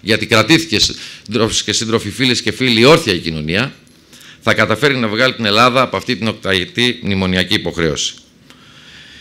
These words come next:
Από την περιπέτεια που μπήκαμε με ευθύνη των κυβερνήσεων της Νέας Δημοκρατίας και του πασόκ, οι οποίοι, αφού χρεοκόπησαν όλη, όλη την προηγούμενη περίοδο την χώρα, έχουν την ευθύνη για όσα συνέβησαν και σήμερα επιδίδονται σε ένα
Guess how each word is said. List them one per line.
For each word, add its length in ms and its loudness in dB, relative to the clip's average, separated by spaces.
Από 220 2
την 100 0
περιπέτεια 480 6
που 100 2
μπήκαμε 420 2
με 100 0
ευθύνη 420 2
των 160 0
κυβερνήσεων 600 2
της 120 -4
Νέας 200 4
Δημοκρατίας 500 2
και 80 -6
του 120 -8
πασόκ, 540 2
οι 100 0
οποίοι, 280 2
αφού 640 -2
χρεοκόπησαν 640 2
όλη, 160 0
όλη 320 2
την 160 -6
προηγούμενη 360 0
περίοδο 360 0
την 180 -8
χώρα, 280 2
έχουν 220 0
την 160 -2
ευθύνη 380 4
για 180 4
όσα 200 0
συνέβησαν 600 -4
και 100 0
σήμερα 380 4
επιδίδονται 600 2
σε 120 0
ένα 220 0